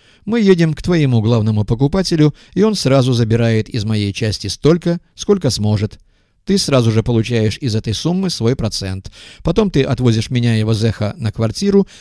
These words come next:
которая будет моим штабом и складом. Один из нас, я или Вазех, постоянно находится в ней, второй занимается реализацией товара вместе с тобой. Ты выделяешь людей для наружной защиты в этом месте.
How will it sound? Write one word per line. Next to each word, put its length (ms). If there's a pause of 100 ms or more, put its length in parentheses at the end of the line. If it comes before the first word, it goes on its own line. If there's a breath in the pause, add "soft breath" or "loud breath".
которая 380
будет 260
моим 240
штабом 380
и 120
складом. 580 (220 loud breath)
Один 320
из 220
нас, 400
я 180
или 200
Вазех, 420 (260 loud breath)
постоянно 540
находится 640
в 60
ней, 320 (180 loud breath)
второй 340
занимается 600
реализацией 680
товара 340
вместе 340
с 100
тобой. 420 (260 loud breath)
Ты 100
выделяешь 500
людей 300
для 160
наружной 360
защиты 460
в 40
этом 220
месте. 560